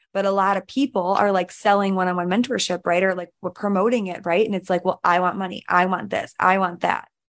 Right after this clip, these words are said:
And it's like, no, that relationship should be both of your lives changing. Both of you receive code.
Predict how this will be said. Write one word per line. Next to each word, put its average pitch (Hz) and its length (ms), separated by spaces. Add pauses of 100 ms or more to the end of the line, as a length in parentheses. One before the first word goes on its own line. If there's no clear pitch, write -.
(100)
And 196 60
it's 202 100
like, 196 140
no, 196 320
that 180 220
relationship 202 760
should 190 220
be 190 120
both 175 380
of 196 80
your - 140
lives - 300
changing. - 500
Both 214 380
of 185 140
you - 120
receive - 400
code. - 280